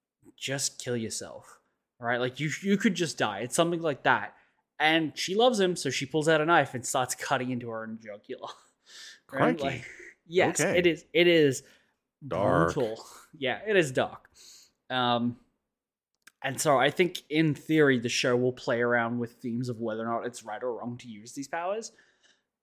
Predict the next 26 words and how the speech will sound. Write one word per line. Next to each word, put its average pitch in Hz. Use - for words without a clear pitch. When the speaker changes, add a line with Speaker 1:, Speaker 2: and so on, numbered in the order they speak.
Speaker 1:
They 277
kind 254
of 262
have 240
in 185
the 180
coming 180
episodes, 180
but 139
not 147
as 160
much 147
as 135
I 131
would 117
like, 95
'cause 135
there's 127
another, 127
like, 113
plot -
thread 110
that -
comes 123
along, 123
uh, 127